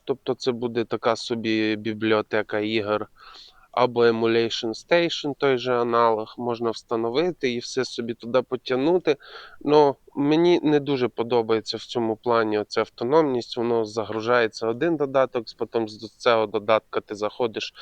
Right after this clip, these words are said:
в RetroArch, воно переходить, коли ти вмикаєш ігру, чи якийсь інший, там P P S S P, е, емулятор, чи який ти там у тебе за умовчуванням стоїть для окремої системи.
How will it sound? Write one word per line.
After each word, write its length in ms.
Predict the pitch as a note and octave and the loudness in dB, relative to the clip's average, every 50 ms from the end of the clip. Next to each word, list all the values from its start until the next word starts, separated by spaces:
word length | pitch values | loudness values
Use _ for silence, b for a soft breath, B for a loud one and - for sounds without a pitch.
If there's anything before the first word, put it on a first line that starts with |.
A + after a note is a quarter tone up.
| B B B B B B B | B B B B B B B
в 120 | B2 A#2 | -6 0
RetroArch, 840 | B2 B2+ A#2+ - D3 D#3 E3 F3+ G3 G3 G3+ F#3+ - - - - _ B B B B B B B | 0 0 0 2 0 2 2 2 2 2 2 0 -2 -8 -10 -10 _ B B B B B B B
воно 380 | - - C#3+ D3 D#3 D#3 D#3 C#3 | -2 0 2 2 4 2 2 2
переходить, 600 | - D#3 D3+ C#3+ C#3 - - D3 C#3+ C#3 C3 - | 2 2 2 2 2 2 2 2 2 2 -4 -2
коли 240 | - C#3+ C3+ C3+ B2+ | 0 2 2 2 2
ти 120 | - C3+ | 0 -2
вмикаєш 640 | C3 C3 B2+ A#2+ - C3+ B2+ B2+ B2 A#2+ - - | -2 -2 -2 -2 0 0 2 2 2 0 -2 -6
ігру, 380 | C3 A#2+ A#2 A#2+ C3 C3 B2+ A#2 | -6 -4 -4 -2 -2 -2 -2 -2
чи 200 | - - - B2 | -4 -4 -4 -2
якийсь 420 | A#2+ A2+ - B2 A#2 G#2+ - - | -4 -4 -4 -6 -8 -8 -4 0
інший, 340 | D3 E3 E3 D3 - - B2+ | 2 2 2 0 -2 -6 -6
там 240 | - - A#2 A2+ A2 | -2 -2 -2 -2 0
P 140 | - A#2 G#2+ - | -4 -6 -6 -2
P 120 | A#2+ A#2 A2+ | -2 0 0
S 220 | A2 - - B2+ | -2 -4 -6 -12
S 180 | A#2 - - _ - | -12 -12 -14 _ -4
P, 180 | D#3 E3 F3+ F3 B B B B B B B B B B B - | -2 -2 -2 -2 B B B B B B B B B B B -2
е, 560 | - C3 C3+ C3+ C3+ C3+ C3+ C3+ C3 C3 B2+ - | 0 2 2 2 2 2 2 2 2 0 0 0
емулятор, 720 | - C3+ C3+ C3+ C3 B2+ C3 C3+ C3 C3 - - B2 A#2 - | 0 0 0 0 -2 0 2 0 0 0 -2 -4 -10 -8 -8
чи 180 | - - B2 | -12 -8 -8
який 240 | A#2 - - A#2+ A#2 | -8 -8 -6 -8 -8
ти 140 | - A#2+ A2+ | -6 -6 -6
там 240 | - A#2 A2+ A#2 A2+ | -2 -2 -2 -2 -2
у 460 | G#2+ - - B2 C#2 G#2+ A2+ A2+ B2 A#2 A#2 | -6 -8 -12 -12 -10 -10 -10 -10 -12 -14 -4
тебе 280 | - B2 A#2 A#2 A2+ A2 - - | -2 0 0 0 -2 -6 -6 -10
за 200 | A#2+ A2 A#2+ A#2+ | -12 -6 -2 -2
умовчуванням 800 | A#2 A#2 A#2 A#2+ A#2+ A#2 A2+ _ - - A#2 A2+ A2+ A2+ A2 G#2+ | -2 -2 -2 -2 -2 -2 -4 _ -6 -4 -4 -2 -2 -2 -4 -4
стоїть 440 | - - - A#2+ A2+ A2+ A2+ A2 A2 | -8 -12 -6 -4 -4 -4 -4 -6 -4
для 240 | A2 A2 A2 A2 G#2+ | -2 0 0 0 0
окремої 480 | G#2 - A2+ A2+ A2 A2 G#2+ A2 A2 | -2 -2 -2 -2 -2 0 -2 -4 -4
системи. 600 | - - - G#2+ - _ - A2 G#2+ G#2+ G#2+ G#2+ | -4 -8 -18 -18 -18 _ -4 -2 -2 -2 -4 -6